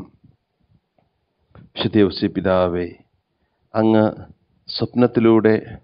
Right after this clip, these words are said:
അങ്ങേക്ക് ലഭിച്ച ആ വെളിപ്പെടുത്തൽ ദൈവഹിതമാണെന്ന് ബോധ്യപ്പെട്ടപ്പോൾ ഉറക്കത്തിൽ നിന്നുണർന്ന്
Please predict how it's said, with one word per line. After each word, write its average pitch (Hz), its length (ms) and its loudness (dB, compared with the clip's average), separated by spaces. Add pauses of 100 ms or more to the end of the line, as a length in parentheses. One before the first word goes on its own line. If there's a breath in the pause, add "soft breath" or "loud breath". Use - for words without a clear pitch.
(200)
അങ്ങേക്ക് 104 400 0
ലഭിച്ച 98 380 0 (680)
ആ 98 180 0
വെളിപ്പെടുത്തൽ 101 720 0 (720)
ദൈവഹിതമാണെന്ന് 104 1000 2 (200)
ബോധ്യപ്പെട്ടപ്പോൾ 95 840 -4 (720)
ഉറക്കത്തിൽ 107 460 2
നിന്നുണർന്ന് 98 600 2